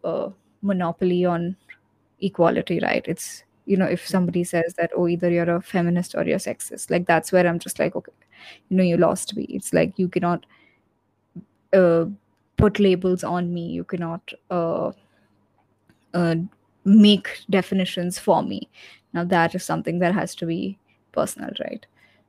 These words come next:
Speaker 1: So, yeah.
Speaker 2: Um, so, um, I think that, that was, first of all, a great, uh, breakdown, especially the point, um, regarding how maybe, uh, the definition of, um, feminism has almost become subjective, or, you know,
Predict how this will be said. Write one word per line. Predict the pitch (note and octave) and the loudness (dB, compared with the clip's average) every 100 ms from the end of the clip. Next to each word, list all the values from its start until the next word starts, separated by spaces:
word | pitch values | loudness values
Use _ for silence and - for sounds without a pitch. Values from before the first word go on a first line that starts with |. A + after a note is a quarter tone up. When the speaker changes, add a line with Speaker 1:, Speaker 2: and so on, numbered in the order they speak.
| _ | _
Speaker 1:
So, | _ - - - B1+ | _ -20 -12 -8 -6
yeah. | - - - _ _ _ _ _ _ _ _ _ _ _ _ _ _ | -6 -8 -12 _ _ _ _ _ _ _ _ _ _ _ _ _ _
Speaker 2:
Um, | D#3 C#3 C3 C3 A#2+ _ _ | -16 -12 -10 -12 -16 _ _
so, | _ G3 B3+ - F3 | _ -14 -14 -14 -10
um, | D3+ D3 B2+ _ _ _ - | -6 -6 -10 _ _ _ -12
I | |
think | C#3 C#3 | -10 -6
that, | C3+ - | -8 -6
that | C3 C3 C3+ | -2 -2 -2
was, | C#3+ | -8
first | - A#2+ | -8 -12
of | B2 | -6
all, | C#3 | -2
a | C#3 C3+ - | -2 -4 -6
great, | C3 C3 C3+ - - | -4 -4 -6 -10 -12
uh, | B2+ A2 | -10 -10
breakdown, | B2 A#2+ - B2 A#2+ - _ _ - | -8 -8 -6 -8 -8 -12 _ _ -18
especially | - B2 - B2 | -12 -10 -8 -6
the | B2+ | -6
point, | A#2+ B2+ A#2 B2 B2 - B2+ | -8 -8 -6 -6 -8 -12 -14
um, | A#2 A2+ _ _ - | -14 -16 _ _ -14
regarding | C3+ B2+ A#2+ B2+ | -8 -6 -4 -6
how | B2 - B2+ | -8 -4 -4
maybe, | C3+ C3 C3+ C#3 - | -2 -4 -6 -6 -8
uh, | C3 B2 - B2 | -8 -10 -10 -8
the | C3+ | -6
definition | C3 C3 B2+ - | -4 -6 -8 -8
of, | C#3+ C3+ _ _ _ _ _ _ _ - | -10 -10 _ _ _ _ _ _ _ -6
um, | B2+ A#2+ A#2+ - | -4 -4 -8 -10
feminism | - C3 C3 C3 C#3 | -6 -4 -4 -4 -4
has | C#3 C3 | -4 -4
almost | B2+ B2+ C3 | -6 -6 -8
become | C3+ C3 | -8 -8
subjective, | B2+ - B2 C3+ C3+ - A#2+ | -10 -14 -10 -8 -8 -6 -8
or, | - B2 A#2+ | -6 -8 -8
you | B2 | -10
know, | B2 | -12